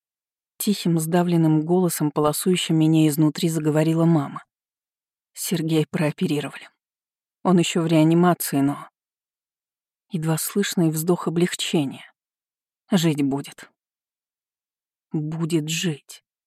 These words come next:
Как там Антошка успокоился? Я медленно переплела наши с Максимом пальцы. «Всё нормально, скоро будем укладываться», — сказала я, подмигивая притихшему мелкому.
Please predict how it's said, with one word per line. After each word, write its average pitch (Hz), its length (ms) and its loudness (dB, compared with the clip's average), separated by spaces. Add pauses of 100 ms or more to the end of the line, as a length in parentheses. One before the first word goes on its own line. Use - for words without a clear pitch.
(680)
Как - 220 -2
там 165 180 0
Антошка 151 500 -2
успокоился? - 680 -4 (1300)
Я 190 140 2
медленно 185 420 4
переплела 170 500 0
наши 156 280 0
с - 100 -10
Максимом 147 480 0
пальцы. - 420 -10 (1200)
«Всё 196 140 0
нормально, 175 500 0 (180)
скоро 170 360 -2
будем 147 240 2
укладываться», — 147 640 -6 (640)
сказала 147 500 -2
я, 143 140 -2
подмигивая 151 560 0
притихшему 151 580 -4
мелкому. 139 540 -2